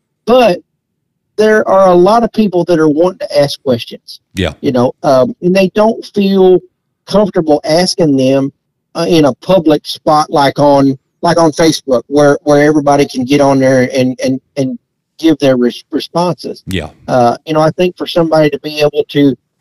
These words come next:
Speaker 1: to send a question in and say, "Hey, what, what about this?" And a, and a group of people, a group of people say, "Here's what, here's what my thoughts are."
Speaker 2: Mm-hmm.
Speaker 1: Um, you know, because the way that I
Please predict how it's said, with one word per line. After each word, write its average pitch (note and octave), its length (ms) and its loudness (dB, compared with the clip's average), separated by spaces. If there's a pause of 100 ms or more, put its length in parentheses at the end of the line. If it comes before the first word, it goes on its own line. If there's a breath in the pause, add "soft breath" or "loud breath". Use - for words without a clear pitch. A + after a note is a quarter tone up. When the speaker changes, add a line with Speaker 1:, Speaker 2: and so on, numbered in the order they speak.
Speaker 1:
to D#3+ 100 -2
send E3+ 260 0
a A3 60 0
question D#3 400 0
in E3 180 2
and D#3 140 -2
say, D3 200 0
"Hey, F3 220 2
what, F#3+ 300 0
what G3 120 0
about F#3 300 -2
this?" F3+ 440 -2
And D3 160 2
a, C#3+ 120 2
and D#3+ 160 -2
a D#3 40 -2
group A3 280 -4
of - 140 -6
people, F#3 500 -6 (800)
a C#3+ 100 -2
group F3+ 220 -10
of D#3+ 120 -4
people E3+ 280 -4
say, E3+ 200 0
"Here's G3 220 -2
what, F#3+ 180 -4
here's F#3 220 -2
what F3+ 180 -2
my A3+ 260 -4
thoughts G#2+ 300 -6
are." - 200 -6 (140)
Speaker 2:
Mm-hmm. G2 260 0
Speaker 1:
Um, B2+ 320 0 (500)
you F#3+ 60 -8
know, F#3 140 0
because F3+ 440 0 (220)
the D#3+ 160 2
way G3 180 2
that F#3+ 100 -2
I F#3+ 180 0